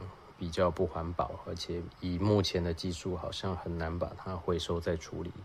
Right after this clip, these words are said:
这一点是蛮可惜的。再来，我还要再提一个跟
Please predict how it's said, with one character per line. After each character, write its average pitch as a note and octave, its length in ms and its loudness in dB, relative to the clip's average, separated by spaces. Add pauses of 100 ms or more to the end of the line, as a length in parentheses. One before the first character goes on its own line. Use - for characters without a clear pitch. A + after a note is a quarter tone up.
这 - 180 2
一 F#2+ 60 6
点 - 220 -2
是 - 160 -4
蛮 F2 260 0
可 - 200 -4
惜 - 280 -8
的。 F#2 120 -4 (1200)
再 A#2 200 12
来， F#2 380 8 (960)
我 G2 100 4
还 F2 160 4
要 G2+ 100 12
再 G#2+ 140 10
提 F2 240 2
一 F2 60 2
个 E2+ 160 4
跟 G2 520 4